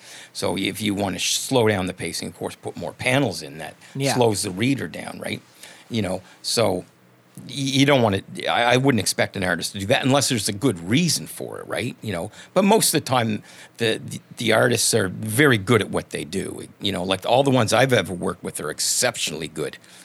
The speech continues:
Speaker 1: at what they do. You know, I'm very impressed with everything that I see, right? You know?
Speaker 2: That's fantastic.
Speaker 1: It's a lot better than I would ever envision it.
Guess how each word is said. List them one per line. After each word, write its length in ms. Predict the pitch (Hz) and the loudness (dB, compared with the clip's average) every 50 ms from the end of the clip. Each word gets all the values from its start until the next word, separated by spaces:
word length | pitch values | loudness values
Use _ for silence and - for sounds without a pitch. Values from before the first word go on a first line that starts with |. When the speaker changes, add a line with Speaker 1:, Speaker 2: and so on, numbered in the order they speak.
| - _ | -20 _
Speaker 1:
at 120 | - 92 90 | -12 -10 -8
what 180 | 90 92 92 | -8 -8 -8
they 140 | - 73 - | -8 -10 -10
do. 320 | - - - 73 76 73 76 | -10 -10 -10 -10 -10 -10 -12
You 60 | 80 80 | -14 -12
know, 220 | 80 80 90 104 | -10 -8 -4 -2
I'm 220 | 98 98 95 98 - _ _ | -2 -2 -2 -4 -8 _ _
very 640 | - 104 92 98 101 107 113 143 147 143 127 107 92 | -14 -14 -12 -10 -8 0 4 6 6 8 6 4 2
impressed 560 | 87 87 - - 73 69 - - - - - - - - - - - - - - | 0 -4 -6 -4 -4 -4 -4 -6 -10 -10 -14 -20 -20 -20 -20 -20 -20 -20 -20 -14
with 160 | 90 92 - 117 | -12 -6 -2 -2
everything 460 | 104 98 107 95 - 110 92 87 76 | 0 0 0 -2 -2 -4 -4 -4 -6
that 120 | 73 73 | -8 -8
I 120 | - - - | -8 -6 -4
see, 400 | - - - 107 104 98 76 - | -2 -2 0 0 -2 -4 -4 -8
right? 320 | - - - 107 113 - _ _ _ _ - | -8 -8 -8 -8 -10 -12 _ _ _ _ -12
You 120 | 80 78 | -12 -10
know? 180 | 73 73 82 101 - | -10 -10 -12 -14 -12
Speaker 2:
That's 220 | - 127 123 - - | -12 -8 -6 -6 -6
fantastic. 480 | - 110 104 110 107 104 110 - - | -6 -10 -10 -10 -10 -10 -10 -10 -10
Speaker 1:
It's 80 | 107 95 | -6 -4
a 40 | 98 | 0
lot 240 | 95 110 117 113 107 | 2 2 2 2 4
better 280 | 120 123 127 131 117 | 4 4 6 4 4
than 100 | 110 110 | 4 4
I 140 | 113 117 123 | 4 4 4
would 160 | 113 101 92 | 4 2 2
ever 160 | 90 92 98 | 0 0 -2
envision 420 | 92 85 80 85 87 82 - 90 80 | -2 -2 -2 -4 -4 -4 -4 -4 -6
it. 140 | 82 - | -8 -10